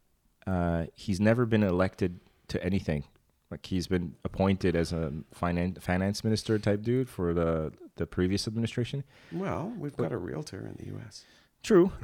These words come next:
Speaker 1: No, no, but he's, he, this is the weird thing. It's not like he's incompetent. He's super competent, but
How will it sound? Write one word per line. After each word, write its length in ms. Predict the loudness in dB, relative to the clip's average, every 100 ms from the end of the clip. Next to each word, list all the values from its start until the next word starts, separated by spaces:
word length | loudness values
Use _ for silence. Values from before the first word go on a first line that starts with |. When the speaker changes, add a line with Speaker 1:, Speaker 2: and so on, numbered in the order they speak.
| 2
Speaker 1:
No, 80 | 6
no, 120 | 8
but 140 | 8 6
he's, 280 | 4 0 0
he, 200 | -8 -4
this 180 | 0 0 2
is 80 |
the 80 | 2
weird 240 | 4 4 4
thing. 180 | 4
It's 180 | 4 2
not 180 | 0 2
like 160 | 0 2
he's 220 | 2 2
incompetent. 500 | 2 2 2 0 0
He's 160 | -2
super 260 | 0 -2 0
competent, 480 | 0 0 2 2 2
but 240 | 0 0